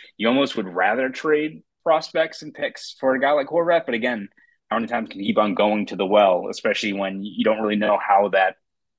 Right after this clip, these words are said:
financial situation is gonna map out with this team in the years ahead? It's, again, you see the merit behind it, especially the long-term outlook of a Horvat deal, but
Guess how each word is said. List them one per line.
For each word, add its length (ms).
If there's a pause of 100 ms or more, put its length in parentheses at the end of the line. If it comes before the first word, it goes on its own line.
(260)
financial 420
situation 480
is 60
gonna 140
map 300
out 180
with 100
this 140
team 200
in 60
the 80
years 220
ahead? 280
It's, 320 (340)
again, 220
you 100
see 180
the 100
merit 240
behind 380
it, 20
especially 440
the 80
long-term 520
outlook 340
of 120
a 200
Horvat 380
deal, 240
but 240